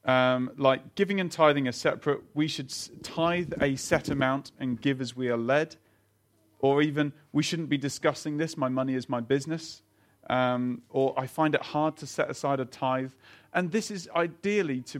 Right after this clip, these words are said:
prompt discussion amongst us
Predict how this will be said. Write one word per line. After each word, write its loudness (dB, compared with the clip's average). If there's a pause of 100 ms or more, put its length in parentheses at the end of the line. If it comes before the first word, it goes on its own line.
(140)
prompt -6 (260)
discussion -4 (160)
amongst -4
us -8